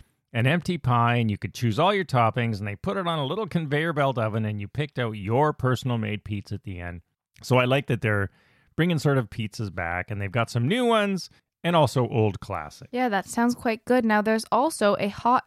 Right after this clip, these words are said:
Speaker 2: grab and go section, and this features things like pecan smoked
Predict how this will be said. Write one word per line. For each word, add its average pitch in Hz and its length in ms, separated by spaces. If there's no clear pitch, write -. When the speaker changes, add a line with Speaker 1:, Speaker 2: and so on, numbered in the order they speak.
Speaker 2:
grab 196 360
and 196 200
go 202 200
section, 190 520
and 220 220
this 240 160
features 226 400
things 208 340
like 175 240
pecan 214 460
smoked 185 420